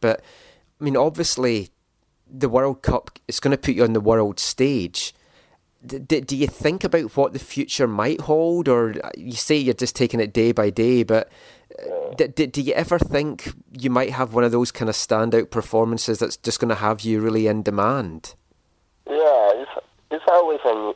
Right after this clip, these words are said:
Speaker 2: in your mind. It's, it's part of our football, right? Um, playing in the World Cup, obviously, everybody's watching you, and you want to perform well, first of all, because you want to win,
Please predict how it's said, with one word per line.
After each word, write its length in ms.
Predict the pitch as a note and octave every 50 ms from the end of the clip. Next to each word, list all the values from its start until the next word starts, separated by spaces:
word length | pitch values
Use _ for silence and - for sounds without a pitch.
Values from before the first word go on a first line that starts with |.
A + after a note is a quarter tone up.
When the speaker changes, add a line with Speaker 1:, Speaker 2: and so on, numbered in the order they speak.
| - -
Speaker 2:
in 240 | A2 G#2+ G#2 F#2+ F#2
your 160 | F2 E2+ F2
mind. 220 | E2+ E2 E2+ F2 F2
It's, 220 | F2+ F2+ F#2 - - - - - - - - - _ -
it's 180 | G2+ G2+ - - - -
part 220 | A2 G2+ G2+ -
of 140 | G#2 G2 F#2
our 340 | F#2 F#2 F2+ F2 - - - _ _ _ -
football, 440 | - G#2+ F#2 - - E2 D#2 D2+ D2+
right? 220 | D#2 D#2+ E2+ D#2+ - _ _ _ _ _ _ - -
Um, 400 | - F2+ F2 E2+ F2 F2+ F2+ F2+ - -
playing 300 | F#2+ G#2+ G#2+ G#2 G#2+ G#2+
in 340 | A2 A2 G#2+ G2+ G2 F#2+ F#2
the 120 | F2 F#2 F#2
World 260 | G2+ G#2+ G#2+ G#2 -
Cup, 160 | A#2+ G#2+ - -
obviously, 600 | F2+ G2 F#2+ G2+ G2 F#2 F#2 F#2+ G2 G2 F#2+ F#2 F2 E2 - - - - -
everybody's 520 | G#2+ A2 A2 G#2+ G2+ - G2+ G2 G#2 G2 - -
watching 320 | - A2 - - - G2+
you, 360 | G2 G2 G2+ G#2 A2 A#2+ - - _ - - - - - - - - _ _ -
and 840 | F#2 F#2+ F#2+ G2 F#2+ F#2+ G2 F#2+ F#2+ F#2+ G2 F#2+ F#2+ F#2 F2+ E2+ D#2+ - - - - F2
you 80 | F2 G2
want 200 | G2+ G2+ F#2 -
to 60 | G2+
perform 540 | - - G2+ F2+ - - F#2+ F#2+ F#2+ F#2 F2
well, 400 | F#2 G2 F#2+ G2 G2+ G2+ G2 F#2 - - _ _ _ _ - -
first 200 | - G2+ G2 -
of 60 | G2 F#2
all, 380 | F2+ F2 F#2 F#2 F#2+ F#2 F2 _ _ _ _ _ _ _ -
because 240 | F2 - F2 E2+ E2
you 80 | F2 F2
want 200 | F#2 F#2+ F2 -
to 60 | F#2
win, 340 | E2+ F2 G2 G#2+ A#2 B2